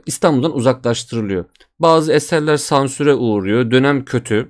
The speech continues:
Osmanlı'nın son dönemi. Hükümet bazı zor uygulamalar kararını almak zorunda kalıyor, değil mi? Ve o boşluğu artık doldurmak istiyorlar. Karamanlı yazacağım.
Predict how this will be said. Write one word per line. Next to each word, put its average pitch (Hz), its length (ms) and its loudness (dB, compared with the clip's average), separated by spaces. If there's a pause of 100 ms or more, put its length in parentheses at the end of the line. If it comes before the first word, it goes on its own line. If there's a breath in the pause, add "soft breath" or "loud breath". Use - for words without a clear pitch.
Osmanlı'nın 120 480 -4
son 120 300 -2
dönemi. 104 400 -2 (380 loud breath)
Hükümet 143 420 -2
bazı 139 320 2
zor 135 340 2 (100)
uygulamalar 127 600 2 (440)
kararını 123 440 2
almak 117 300 0
zorunda 117 300 -2
kalıyor, 117 400 -4
değil 170 160 2
mi? 98 180 -2 (880 loud breath)
Ve 254 140 6
o 240 320 2
boşluğu 226 400 2
artık 185 340 -2
doldurmak 170 460 0
istiyorlar. 127 480 0 (1000)
Karamanlı 139 400 -2
yazacağım. 131 460 -4